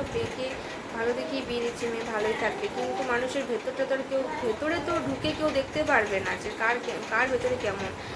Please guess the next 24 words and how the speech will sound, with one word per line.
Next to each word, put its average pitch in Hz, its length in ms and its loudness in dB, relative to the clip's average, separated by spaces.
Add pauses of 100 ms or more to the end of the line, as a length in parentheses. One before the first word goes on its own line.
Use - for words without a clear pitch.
(360)
কা-, 226 200 2
মানুষের 269 460 2
লোভ, 262 220 6
মানুষকে 254 400 0
কতটা 269 280 2
নিচে 269 320 0
নামায়, 226 380 2 (500)
মানে 247 200 -4
সেটা 262 200 0
তো 277 100 -2
আমি 277 200 0
দেখলাম 254 440 2
না, 285 100 0
আমার 233 180 0
শ্বশুরবাড়ির 247 520 -4
লোকজনকে 240 400 -2
দিয়েই 247 180 -2
দেখলাম, 190 320 -2
আমার 214 180 -4
হাজব্যান্ড, 220 400 -2
আমার 214 160 -4
শ্বশুরবাড়ির 220 460 -4
লোকজন, 202 300 -4
মানুষের 233 340 -2